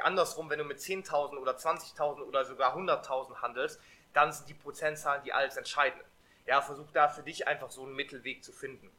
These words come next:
Und das sind so für mich die, äh, bedeutendsten, ich sag mal, psychologischen Punkte gewesen vor einem Trade. Dann jetzt vielleicht für, für die nächste Frage, wie siehst du das, während du den, während du im Trade bist oder wenn du den Trade letztendlich gemacht hast?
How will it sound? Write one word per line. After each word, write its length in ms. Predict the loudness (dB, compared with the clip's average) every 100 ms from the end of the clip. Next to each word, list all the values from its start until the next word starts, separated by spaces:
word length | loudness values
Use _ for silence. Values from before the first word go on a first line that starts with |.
| -14
Und 140 | 0
das 180 | 2 2
sind 140 | -2
so 180 | -6 -8
für 180 | -6 -8
mich 320 | -6 -6 -8
die, 260 | -12 -12 -12 -18 -20 _ _ -2
äh, 200 | 0 0 -2
bedeutendsten, 880 | -4 2 0 0 -14 -14 -12 -14 -18 -20 -16
ich 100 | 2
sag 260 | 4 4
mal, 100 | 0 -6
psychologischen 600 | -10 -16 -14 -12 -14 -14
Punkte 340 | -8 -6 -6 -12
gewesen 360 | -10 -10 -10
vor 280 | -12 -2 2
einem 200 | 2 -2
Trade. 260 | -6 -6 -6 -8 -20 -20 -20 0
Dann 160 | 2 2
jetzt 200 | -2 -2
vielleicht 420 | 4 6 6 -2 -18 -20
für, 520 | -8 2 4 4 2 -16 _ -20 _
für 160 | -12 -8
die 100 | -4
nächste 300 | -6 -6 -12
Frage, 600 | -2 2 2 4 2 2 -8 -20 -16
wie 460 | -10 -4 -4 -6 -10
siehst 300 | -10 -8 -8
du 60 | 4
das, 300 | 4 4 0 0
während 400 | 2 2 -2 -10
du 140 | -8
den, 260 | -6 -8 -6 2
während 280 | 4 4 0
du 80 |
im 140 | -6 -4
Trade 260 | 2 2 0
bist 140 | -4
oder 140 | 0 2
wenn 120 | 0
du 60 |
den 140 | -4 -8
Trade 220 | -4 -2
letztendlich 380 | -2 -4 -8 -6
gemacht 340 | 0 0 4
hast? 260 | 0 0